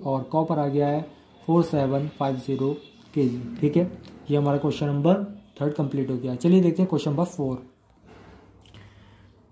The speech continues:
क्वेश्चन नंबर फ़ोर है students, a packet of cake mix, Cake mix हमारा जो है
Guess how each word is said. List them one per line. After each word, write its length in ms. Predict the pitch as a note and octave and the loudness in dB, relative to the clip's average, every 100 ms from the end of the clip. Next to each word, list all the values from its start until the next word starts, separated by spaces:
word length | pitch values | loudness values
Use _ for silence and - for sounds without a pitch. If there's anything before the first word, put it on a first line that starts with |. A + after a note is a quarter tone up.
| - | 0
क्वेश्चन 260 | E3+ E3+ G3+ | 2 6 6
नंबर 160 | G#3 | 6
फ़ोर 260 | - F#3 F#3+ | 4 4 4
है 560 | F3+ G3+ G#3 A3 - - | 6 4 2 -2 -8 -10
students, 500 | - F3 F#3 G3+ - - - - | -4 2 4 4 -2 -10 -8 0
a 100 | F3+ F3+ - | 0 0 -2
packet 420 | D3+ - G3+ G3+ - | -2 2 0 0 -4
of 260 | D3+ D#3+ E3 - F#3 | 0 2 0 -2 6
cake 240 | F3+ F3+ | 6 6
mix, 340 | D3+ C3 - - - _ _ | 2 -2 -8 -18 -20 _ _
Cake 220 | F3+ F#3+ F#3 | 2 4 6
mix 340 | F3+ - - - | 4 2 -10 -10
हमारा 340 | D3 D3+ D#3+ F3+ - - _ _ _ _ - _ - | -2 0 2 0 -4 -20 _ _ _ _ -20 _ -4
जो 120 | C#3 | 0
है 180 | D3 | 4